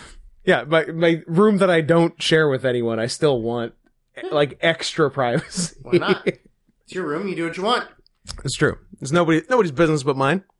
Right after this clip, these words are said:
Speaker 1: Um, so th-
Speaker 2: Nobody's body but yours.
Speaker 1: <laughs> It's true. So, and then
Speaker 2: It
Speaker 1: fairly early on,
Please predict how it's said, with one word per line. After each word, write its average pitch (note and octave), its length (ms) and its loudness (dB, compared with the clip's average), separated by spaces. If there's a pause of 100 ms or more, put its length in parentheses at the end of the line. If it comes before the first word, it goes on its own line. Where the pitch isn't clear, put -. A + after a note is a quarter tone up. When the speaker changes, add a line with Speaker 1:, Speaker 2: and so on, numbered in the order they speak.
(920)
Speaker 1:
Um, C3+ 600 2
so E3 340 4
th- D3 80 -6
Speaker 2:
Nobody's A#2+ 280 -12
body D3 300 -6
but G#2 160 -12
yours. E2+ 140 -10 (180)
Speaker 1:
<laughs> - 200 -18
It's - 140 -12
true. - 240 -2 (1300)
So, D#3+ 500 4
and E3+ 140 2
then E3 160 2 (180)
Speaker 2:
It G#3+ 180 0 (300)
Speaker 1:
fairly A#3 580 4 (180)
early F3+ 420 6
on, C#3+ 520 4